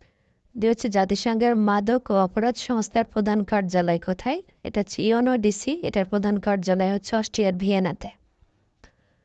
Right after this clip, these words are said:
তিন বলছে, বাংলাদেশ ভারত স্থল সীমান্ত সংক্রান্ত প্রোটোকলটি স্বাক্ষরিত হয় কত সালে? এটা হচ্ছে উনিশশো চুয়াত্তর সালে।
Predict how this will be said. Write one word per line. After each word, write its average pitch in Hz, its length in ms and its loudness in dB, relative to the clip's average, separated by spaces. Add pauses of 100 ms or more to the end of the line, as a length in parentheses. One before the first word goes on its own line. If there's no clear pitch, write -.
(600)
তিন 254 260 6
বলছে, 254 320 2
বাংলাদেশ 196 640 0
ভারত 202 420 0
স্থল 214 420 0
সীমান্ত 220 580 0
সংক্রান্ত 247 580 -2
প্রোটোকলটি 208 640 0
স্বাক্ষরিত 202 540 -2
হয় 254 100 2
কত 208 240 -2
সালে? 214 380 -2
এটা - 160 -6
হচ্ছে - 180 -6
উনিশশো 208 280 0
চুয়াত্তর 190 420 -6
সালে। 220 360 -2